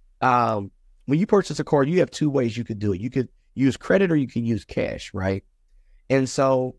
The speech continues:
most people use credit. They go to the dealership and they finance it. They go into debt and they pay it back. And they go into debt and they pay it back. And they're, like, right back at the Z-, we call it the zero line. All right.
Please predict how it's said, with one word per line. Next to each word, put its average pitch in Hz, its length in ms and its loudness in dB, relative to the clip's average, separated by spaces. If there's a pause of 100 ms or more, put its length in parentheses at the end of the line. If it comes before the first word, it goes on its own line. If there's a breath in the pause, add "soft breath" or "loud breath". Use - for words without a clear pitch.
(160)
most 147 300 0
people 156 320 -2
use 127 320 -2
credit. 90 440 -4
They 95 120 0
go 123 180 2
to 113 160 -4
the 101 100 0
dealership 165 640 2 (500)
and 123 600 0 (600)
they 110 140 -4
finance 135 680 0
it. 123 240 0 (360)
They 107 120 -4
go 143 260 2
into 139 160 0
debt 135 300 -2
and 113 80 -6
they 113 100 -4
pay 120 240 -2
it 110 160 -4
back. 90 320 -4
And 101 120 -4
they 98 80 -2
go 135 240 0
into 131 160 2
debt 127 240 0
and 104 80 -4
they 110 100 -2
pay 107 240 -4
it 95 160 -2
back. 85 280 -10 (280)
And 131 100 -2
they're, 143 100 4
like, 127 200 2
right 127 320 2
back 131 260 2
at 123 160 -4
the 113 100 -4
Z-, 123 340 -4
we 131 80 -6
call 143 220 2
it - 100 -6
the 110 80 -6
zero 107 520 -2
line. 85 300 -8 (600)
All 104 120 0
right. 110 360 0